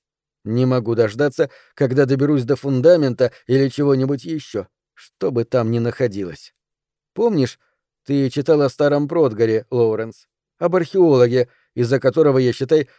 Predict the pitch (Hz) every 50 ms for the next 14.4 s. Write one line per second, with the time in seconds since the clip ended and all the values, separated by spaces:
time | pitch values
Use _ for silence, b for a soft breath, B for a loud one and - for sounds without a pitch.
0 | b b _ - - 160 147 131 110 139 185 190 165 165 156 139 127 127 131 143
1 | 143 139 139 135 127 - 151 143 135 127 117 101 - - _ - - - _ _
2 | _ _ _ _ _ _ _ 120 117 127 135 123 - - 131 127 117 - - 156
3 | 147 127 - 135 127 127 123 117 - - 123 123 127 120 113 - - 127 143 151
4 | 127 b b b b b b _ 113 117 147 139 120 - - 139 139 143 151 151
5 | - 170 156 147 127 - 135 127 117 - 123 117 110 - - 120 113 113 117 117
6 | 107 - _ _ _ _ _ _ - 156 139 123 - - _ 120 113 - - _
7 | _ _ _ _ _ _ _ _ _ - 196 214 196 - 185 180 165 - - 180
8 | 170 - - 143 139 131 - - 123 127 123 - 131 127 127 - _ _ _ _
9 | - 117 127 123 - - 131 127 120 120 120 117 113 87 95 123 175 196 190 175
10 | 165 151 139 143 127 131 120 113 104 110 143 170 175 165 131 131 151 147 139 -
11 | - 120 117 127 127 123 113 127 123 120 113 - 117 120 113 107 107 101 98 -
12 | _ _ _ _ _ _ _ _ - 196 190 127 113 113 131 131 123 120 120 120
13 | 117 107 - - 147 147 123 120 131 123 123 120 - 131 139 127 113 117 104 98
14 | 90 - - - - - -